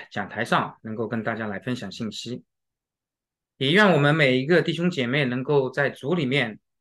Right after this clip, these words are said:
能够有从主而来的平安，愿从主而来的爱和智慧能够充满我们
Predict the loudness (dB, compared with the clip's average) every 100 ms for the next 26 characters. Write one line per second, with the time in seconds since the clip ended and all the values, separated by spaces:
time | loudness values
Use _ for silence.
0 | _ -12 -4 0 2 0 -2 -8 _ _
1 | _ -6 -6 -4 0 0 0 -2 2 2
2 | 0 -6 -4 -2 -2 -4 _ _ _ _
3 | _ _ _ 0 4 4 2 -2 -8 _
4 | -10 -6 -2 0 2 4 2 2 4 6
5 | 6 2 -4 0 0 2 0 -2 -4 -2
6 | -2 -4 -8 -2 2 4 2 0 -4 -12